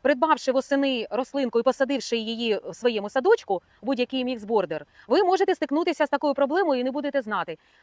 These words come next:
що це, чи це не хвороба, чи, може, це шкідники, і взагалі,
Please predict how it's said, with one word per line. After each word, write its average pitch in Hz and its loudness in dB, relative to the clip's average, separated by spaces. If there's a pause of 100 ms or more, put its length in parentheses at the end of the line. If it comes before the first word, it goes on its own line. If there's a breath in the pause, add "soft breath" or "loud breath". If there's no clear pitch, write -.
(100 soft breath)
що 311 2
це, 175 -4 (140)
чи 294 -4
це 370 0
не 392 2
хвороба, 214 4 (180)
чи, 202 -12
може, 254 -2
це 330 4
шкідники, 277 -2
і 214 -4
взагалі, 269 2